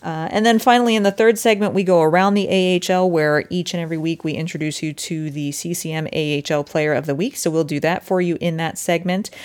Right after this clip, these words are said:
Uh, take a peek at the standings and see how, uh, the Phantoms are faring against the rest of the field, and, uh, pretty fun feel-good finale today with, um, it's actually based off of a vid-,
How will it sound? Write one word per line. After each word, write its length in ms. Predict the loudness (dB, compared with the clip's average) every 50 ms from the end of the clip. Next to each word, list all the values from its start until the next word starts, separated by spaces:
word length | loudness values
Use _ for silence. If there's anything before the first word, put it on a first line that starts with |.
| -18 -18 -18 -20 -20 -12 _
Uh, 240 | -4 -2 -2 -2 -2
take 180 | -2 -2 -2
a 60 | -2
peek 340 | -4 -2 -2 -2 -2 -2 -2 -2
at 160 | 0 0 0 0
the 80 | -2
standings 800 | -6 -6 0 0 2 2 4 2 2 2 2 0 -2 -2 0 0
and 160 | -2 -2 -2
see 300 | -6 -4 -2 0 0 0
how, 400 | 0 0 0 0 0 0 0 -2
uh, 340 | -2 -2 -2 -2 -2 -4 -4
the 120 | -4 -6 -6
Phantoms 560 | -2 0 0 0 0 0 -2 -4 -2 -2 -2
are 80 | -2 -4
faring 480 | -4 -2 0 2 4 4 4 2 2
against 340 | 0 2 0 0 -2 0 0
the 80 | 0 2
rest 240 | 2 2 0 -2 -6
of 80 | -6
the 80 | -6 -8
field, 420 | -6 -2 0 2 2 2 2 0 -4 -10 -16 -18 -18 -18 -20 _ -6
and, 360 | -4 -2 0 0 0 0 0
uh, 280 | 0 2 2 0 0 -2 -6 -10 -16 -18 -18
pretty 360 | -6 -4 0 2 2 2 2
fun 380 | 0 -2 -4 -2 0 0 -2 -2
feel-good 440 | -2 0 0 2 2 2 0 -2 -2
finale 420 | -6 -6 -4 -4 -2 -2 -4 -4
today 400 | -4 -6 -4 -4 -2 -2 -2 -2
with, 460 | -2 -4 -6 -6 -8 -12 -20 -8 -6
um, 380 | -4 -4 -4 -4 -6 -6 -8 -10 _ _ _ _ _ _ _ _
it's 160 | -12 -8 -4 -4
actually 520 | -4 -4 -6 -6 -6 -4 -4 -4 -6 -8
based 420 | -10 -8 -4 -2 -2 -2 -2 -4 -4
off 160 | -6 -4 -6
of 180 | -8 -8 -6
a 80 | -8 -8
vid-, 340 | -4 -2 0 0 -2 -4